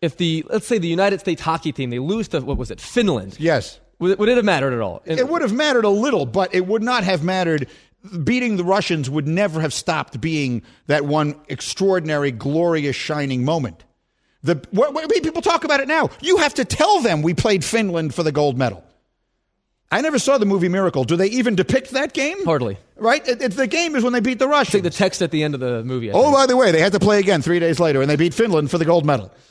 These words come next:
Speaker 2: They, they still had to play for the gold medal
Speaker 1: I think
Speaker 2: after
Speaker 1: you're
Speaker 2: they
Speaker 1: right.
Speaker 2: beat the Russians.
Speaker 1: I think you're right here.
Speaker 2: I'm telling you right now,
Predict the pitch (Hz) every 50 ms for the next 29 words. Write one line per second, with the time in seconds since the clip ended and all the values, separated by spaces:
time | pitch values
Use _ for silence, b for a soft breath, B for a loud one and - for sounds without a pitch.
0 | b b b b b b b b b b - 381 359 302 320 302 269 269 294 240
1 | - 370 403 392 392 339 302 302 - 262 180 - - 330 339 330 302 220 - 254
2 | 262 240 247 208 254 262 262 233 277 277 262 220 196 180 196 165 165 202 - -
3 | 185 - 208 226 240 - 247 240 247 262 277 247 - 170 104 160 151 139 156 139
4 | 143 139 131 117 110 104 98 90 - _ - 170 180 165 - - 220 254 269 254
5 | 220 202 180 156 143 160 208 226 247 269 262 - - _ _ - 135 156 180 202
6 | 208 190 156 110 - -